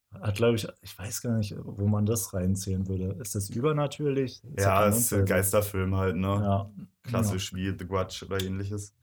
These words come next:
Speaker 1: Ja, genau, die zwei überschneiden sich ja ziemlich, ne?
Speaker 2: Ja. Ähm,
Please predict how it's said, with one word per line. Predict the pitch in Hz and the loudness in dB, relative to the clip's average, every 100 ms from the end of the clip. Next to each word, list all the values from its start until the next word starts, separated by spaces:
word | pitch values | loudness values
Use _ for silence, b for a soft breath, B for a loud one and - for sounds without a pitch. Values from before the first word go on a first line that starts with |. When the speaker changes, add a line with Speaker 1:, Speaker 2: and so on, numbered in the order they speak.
| _ _ | _ _
Speaker 1:
Ja, | 156 165 - | 0 0 0
genau, | 151 160 135 | 2 6 6
die | 127 143 | 4 -2
zwei | - 135 143 135 139 | 4 6 8 6 4
überschneiden | 131 131 127 127 123 117 | 2 0 0 2 0 0
sich | 98 | 0
ja | 101 | -2
ziemlich, | 101 95 92 | 0 -2 -2
ne? | 113 127 _ _ _ _ | -6 -8 _ _ _ _
Speaker 2:
Ja. | - 113 - - _ b b b _ | 0 0 0 -12 _ b b b _
Ähm, | 131 135 135 139 135 | 4 6 6 2 -2